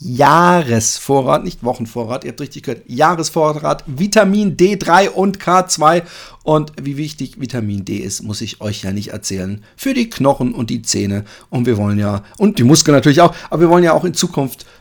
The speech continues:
schön einen strahlenden, äh, gewinnenden Smile haben. Und, äh, außerdem kriegt ihr A G one im praktischen Reiseformat. Ihr wisst ja, wir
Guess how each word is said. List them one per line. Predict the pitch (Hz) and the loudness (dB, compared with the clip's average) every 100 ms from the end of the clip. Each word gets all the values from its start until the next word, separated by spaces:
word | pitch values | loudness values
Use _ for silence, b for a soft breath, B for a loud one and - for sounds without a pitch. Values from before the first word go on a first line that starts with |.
| _ | _
schön | - - 131 135 123 123 - | -4 2 4 4 0 -2 -6
einen | 107 98 | -6 -4
strahlenden, | - - 90 113 117 98 92 92 87 92 - | -4 -4 -2 0 0 0 0 -2 -4 -6 -8
äh, | 92 87 | -8 -4
gewinnenden | 104 98 123 190 185 123 110 107 110 B B B - | -2 0 6 6 6 4 4 2 0 B B B -6
Smile | - 127 107 117 98 | 0 2 2 2 -2
haben. | 101 - - 69 - | -6 -12 -10 -10 -8
Und, | - 139 131 131 120 - | -4 -2 0 -2 -4 -8
äh, | - 120 - | -6 -6 2
außerdem | 226 190 135 131 | 2 4 2 0
kriegt | 151 147 | -6 -6
ihr | - | -6
A | 147 | -6
G | 160 | -4
one | 139 147 | -4 -4
im | - | -4
praktischen | - - 123 120 | -10 -10 -8 -2
Reiseformat. | 117 151 147 135 123 127 B B B B _ | 0 0 -2 -2 0 0 B B B B _
Ihr | 127 117 | 0 0
wisst | 107 - | 0 -2
ja, | 98 95 - - | -2 -4 -6 -10
wir | 90 92 107 117 123 123 120 120 | -16 -14 -10 -6 -4 -4 -6 -8